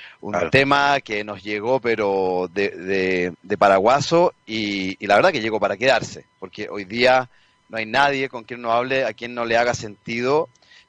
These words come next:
Speaker 1: eh, no solo
Speaker 2: Claro.
Speaker 1: para salir del paso, sino que por todas las oportunidades que representa, que son, que son muchas. Es difícil, hay barreras de infraestructura, hay barreras de conectividad y hay barreras también de competencias y culturales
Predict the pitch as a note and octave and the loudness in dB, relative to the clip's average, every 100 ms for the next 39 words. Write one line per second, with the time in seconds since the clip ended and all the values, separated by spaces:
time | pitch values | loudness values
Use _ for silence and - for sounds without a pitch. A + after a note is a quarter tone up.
0 | - G#2+ G#2 B2 D3 C#3+ C#3 A#2+ G2+ A2 | -6 -4 -2 -2 2 4 6 4 0 -2
1 | A#2+ G2+ - B2 C3 E3+ E3 A2+ A#2 A2 | -4 -6 0 2 2 -2 -6 -6 -6 -6
2 | G2+ F#2+ - B2 B2+ A2 G#2 G2 - G2 | -6 -8 2 4 4 2 -2 -6 -10 -4
3 | G2+ B2 - A2 G2+ F2+ F3 E3 - F#2 | 0 0 -2 -4 -2 -2 0 0 0 -6
4 | F2+ - A2+ A2 G#2 G#2 E3+ G#3 D3 - | -6 -8 -6 -8 -10 -6 -6 -2 -2 -2
5 | E2 _ _ _ _ F2 G2+ A#2+ D#3+ C#3+ | -6 _ _ _ _ -4 -2 2 4 4
6 | A2+ C#3 E3+ _ _ - - - G#2 G#2+ | 2 -2 -4 _ _ -20 -16 0 2 4
7 | A#2 B2 A#2 A#2 A2 A#2 B2 - F3+ D#3+ | 4 4 2 0 -4 -6 -8 -2 2 4
8 | B2+ B2+ C3 - G#2 A2 A#2+ A#2 A2+ A2 | 4 2 -2 -10 -8 -4 -4 -2 -4 -6
9 | - A#2 A#2 C3 D#3 B2 A2+ C3 A2+ A2 | -8 -4 4 6 6 2 -2 -2 0 0
10 | B2 C3+ B2 A#2 G#2+ A2+ B2+ B2 A2+ G#2 | 0 -2 -4 -10 -6 -6 -4 -6 -6 -6
11 | G#2+ F#2+ B2+ - C#3 - A2+ A2 G#2+ - | -6 -2 -2 -2 -4 -6 -10 -8 -8 -2
12 | A2 A#2+ C3+ F3 | 2 4 4 0